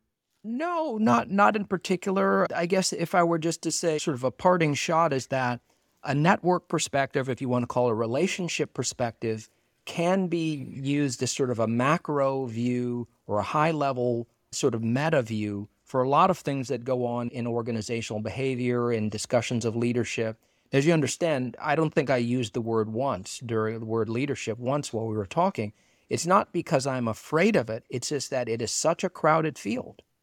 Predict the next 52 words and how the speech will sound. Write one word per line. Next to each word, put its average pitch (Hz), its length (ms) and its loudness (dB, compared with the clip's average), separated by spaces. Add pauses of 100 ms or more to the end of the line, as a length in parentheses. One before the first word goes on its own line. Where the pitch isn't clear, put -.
(540)
that 131 160 2
I'm 160 200 4
more 170 260 6
of 139 100 4
a 131 60 2
green 147 420 4
field 85 440 -8
kind 120 220 -6
of, 92 80 -6
or 110 120 0
a 110 60 0
blue 139 280 0
ocean 120 400 0
kind 92 240 -6
of 90 120 -14
guy, 80 220 -6
right? 104 260 -8
I'm 127 180 -4
looking 147 340 0
for 117 420 4 (280)
way, 123 200 -2
and 127 220 -6
having 156 260 6
said 226 300 2
that, 117 220 2 (260)
this - 160 2
can 202 140 2
be 180 120 2
an 165 100 0
overarching 151 720 2
lens. 135 320 -4
So 120 240 -4 (180)
w-, 156 200 -8
one 156 300 -2
of 311 80 -2
the 185 140 0
other 165 180 2
things 147 340 -6
that 117 100 -4
needs 135 300 -4
to 120 60 -6
be 120 140 -2
done, 117 320 0
unfortunately, 156 640 -4
it's 123 180 -8
very 151 280 2
unlikely 143 460 0
that 123 120 -4
I 123 140 2
will 120 180 0
do 127 280 -6
it. 82 100 -12